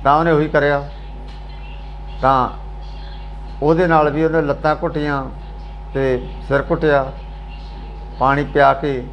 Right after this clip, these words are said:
ਤਾਂ ਉਹ ਆਪਦੇ ਪੇਕਿਆਂ ਦੇ ਚਲੀ ਗਈ। ਜਦੋਂ ਪੇਕਿਆਂ ਦੇ ਬਾਗੀ, ਜਿਹੜੀ ਉਹਦੀ ਭਾਬੀ ਤੀ, ਉਹ, ਉਹਨੇ ਬਹੁਤ ਕਰਿਆ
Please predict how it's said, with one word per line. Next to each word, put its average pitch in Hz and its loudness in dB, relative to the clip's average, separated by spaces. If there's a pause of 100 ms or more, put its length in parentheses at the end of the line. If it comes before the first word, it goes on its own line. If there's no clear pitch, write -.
(320)
ਤਾਂ 143 4
ਉਹ 131 2
ਆਪਦੇ 120 0 (340)
ਪੇਕਿਆਂ 131 2
ਦੇ 139 0
ਚਲੀ 139 2
ਗਈ। 147 -2 (880)
ਜਦੋਂ 143 4
ਪੇਕਿਆਂ 151 2
ਦੇ 151 4
ਬਾਗੀ, 135 2 (880)
ਜਿਹੜੀ 156 4
ਉਹਦੀ 160 2 (260)
ਭਾਬੀ 156 4
ਤੀ, 151 -4 (800)
ਉਹ, 165 6 (600)
ਉਹਨੇ 175 4
ਬਹੁਤ 147 2
ਕਰਿਆ 156 4